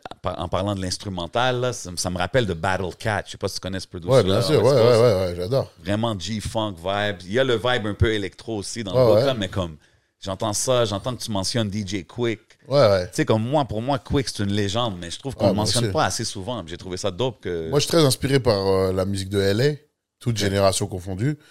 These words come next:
Speaker 2: et par le G-Funk, tu vois. J'aime beaucoup les lignes de basse. Moi, je suis bassiste à la base. Mon instrument, je jouais
Speaker 1: Ok.
Speaker 2: de la basse.
Speaker 1: Ok.
Speaker 2: Après, j'ai vite vi-, migré vers la guitare parce que pour s'accompagner,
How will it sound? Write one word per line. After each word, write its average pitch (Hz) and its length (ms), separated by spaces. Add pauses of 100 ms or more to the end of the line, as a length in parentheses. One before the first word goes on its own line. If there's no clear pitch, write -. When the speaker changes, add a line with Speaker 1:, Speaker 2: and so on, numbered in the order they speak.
(320)
Speaker 2:
et 98 240
par 95 200
le 92 100
G-Funk, 95 420
tu - 100
vois. 90 180
J'aime 87 220
beaucoup 92 380
les 92 120
lignes 95 200
de 98 80
basse. 110 320
Moi, 113 80
je 110 40
suis 107 80
bassiste 117 380
à 107 40
la 98 120
base. 131 420
Mon 98 160
instrument, 120 460
je 110 80
jouais 107 120
Speaker 1:
Ok. - 40
Speaker 2:
de 104 40
la 98 80
basse. 90 380 (360)
Speaker 1:
Ok. - 100
Speaker 2:
Après, 113 220
j'ai 104 120
vite 117 260
vi-, 113 220
migré 104 280
vers 92 180
la 90 120
guitare 90 280
parce - 100
que 104 80
pour 85 240
s'accompagner, 101 760